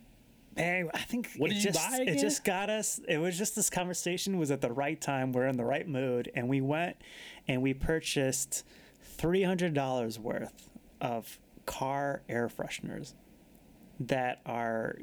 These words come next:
Speaker 1: characters. So they're like, they're like Marvel and D C characters, but they're also, like, Disney characters. Like, Big Hero Six is in there.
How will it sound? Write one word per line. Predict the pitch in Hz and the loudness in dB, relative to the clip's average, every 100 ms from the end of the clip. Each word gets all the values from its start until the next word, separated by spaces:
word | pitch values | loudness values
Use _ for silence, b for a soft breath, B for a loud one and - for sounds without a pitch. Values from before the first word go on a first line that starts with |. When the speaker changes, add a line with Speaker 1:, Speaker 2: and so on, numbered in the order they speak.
| - - - - | -16 -18 -10 -2
Speaker 1:
characters. | 139 123 - - - 127 - - | 0 0 -2 -8 -6 -8 -10 -8
So | - 139 135 | -2 0 2
they're | 135 | 2
like, | 131 123 127 - B B B | 2 0 -4 -10 B B B
they're | 170 | 2
like | 175 135 | 2 0
Marvel | 147 151 170 185 196 | 0 0 0 2 2
and | 190 147 | 2 0
D | 139 143 | 0 0
C | - 160 | 2 2
characters, | 143 139 117 113 127 113 110 104 - - | 2 2 2 0 0 2 0 -2 -4 -4
but | 135 | 0
they're | 147 | 2
also, | 143 139 151 | 2 -2 -2
like, | 139 135 | -2 0
Disney | 139 117 123 | -2 0 0
characters. | 113 120 113 101 123 113 110 | 2 2 2 2 2 2 0
Like, | 110 | 0
Big | 143 - | -2 0
Hero | 131 | 0
Six | 113 - 127 - | 0 0 -2 -2
is | 113 | -2
in | 113 107 | 0 0
there. | 107 107 | 0 -2